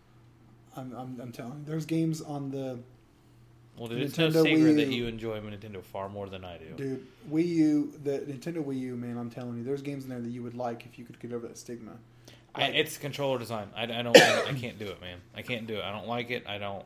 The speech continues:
Speaker 2: I don't want a controller that feels like a goddamn textbook.
Speaker 1: Yeah.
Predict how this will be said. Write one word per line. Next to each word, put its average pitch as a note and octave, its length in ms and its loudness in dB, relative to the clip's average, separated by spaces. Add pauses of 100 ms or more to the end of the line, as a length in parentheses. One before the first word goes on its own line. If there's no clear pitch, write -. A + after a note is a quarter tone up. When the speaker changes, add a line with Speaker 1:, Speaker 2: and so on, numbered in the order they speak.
Speaker 2:
I G#2 60 -8
don't G#2+ 180 -6
want A#2 360 -6
a G#2 40 -12
controller A#2 520 -4
that G2+ 160 -12
feels A2 320 -8
like G#2+ 180 -10
a G2 40 -16
goddamn G2+ 380 -8
textbook. - 560 -12 (640)
Speaker 1:
Yeah. A#2 280 -6